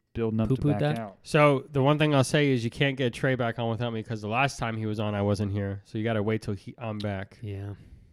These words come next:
Speaker 2: And he's tough to get on a Friday afternoon with wor-, with his work and getting over here.
Speaker 3: We'll just have to plan out a month ahead.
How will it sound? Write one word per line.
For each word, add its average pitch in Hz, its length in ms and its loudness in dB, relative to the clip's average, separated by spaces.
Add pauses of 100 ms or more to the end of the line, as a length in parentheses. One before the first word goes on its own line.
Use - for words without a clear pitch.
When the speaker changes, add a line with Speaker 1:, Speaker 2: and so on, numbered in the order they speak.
(120)
Speaker 2:
And 127 100 -4
he's 131 140 -4
tough 131 220 -4
to 117 100 -8
get 110 120 -4
on 104 120 -8
a - 20 -10
Friday 104 300 -4
afternoon 104 500 -10 (220)
with 120 180 -16
wor-, 117 160 -10
with 113 200 -10
his 110 280 -12 (260)
work 120 480 -6 (160)
and 113 280 -12
getting 110 200 -8
over 113 200 -6
here. 110 300 -8 (1120)
Speaker 3:
We'll 165 180 4
just 175 140 2
have 185 100 0
to 147 100 -2
plan 151 320 2
out 147 240 2
a 127 60 -4
month 127 260 2
ahead. 135 400 0